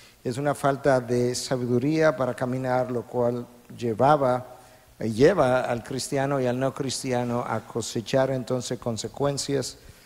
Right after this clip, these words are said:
por no haber caminado en integridad de corazón. Yo creo que todos nosotros estamos al tanto de que vivimos en medio de una crisis social,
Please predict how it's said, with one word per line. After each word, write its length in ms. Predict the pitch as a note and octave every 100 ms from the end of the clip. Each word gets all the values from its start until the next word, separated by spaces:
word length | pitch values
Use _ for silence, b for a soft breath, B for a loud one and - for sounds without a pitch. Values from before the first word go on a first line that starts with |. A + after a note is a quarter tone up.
| B B _
por 160 | A#2+ A#2
no 200 | A#2+ B2+
haber 320 | B2 B2 A#2
caminado 680 | C3 A#2 A#2 A#2 A#2 A#2 A2+
en 120 | A#2
integridad 680 | A2+ A#2+ G#2+ A2+ A2 A2 G#2+
de 240 | A2 G2+
corazón. 640 | - A#2 G#2+ - A2 F#2+ F#2+ - _ _ _ B B B B B -
Yo 100 | D3
creo 180 | F3 G3
que 120 | F3+
todos 240 | - F#3
nosotros 520 | F#3 F3 F3+ E3 E3+ -
estamos 440 | C#3 D#3+ E3 D3+
al 160 | C#3 B2
tanto 520 | E3 G3 F3+ C#3+ C#3+
de 180 | B2 C3
que 160 | - C3
vivimos 600 | B2+ B2 D3+ D3+ C3+ -
en 160 | C#3+
medio 260 | C3+ C#3+ D3
de 80 | C3+
una 260 | C3+ B2+
crisis 600 | - D#3 F3 - C#3 A#2+
social, 1000 | - - - C3 - C#3+ B2 A2 B2 E3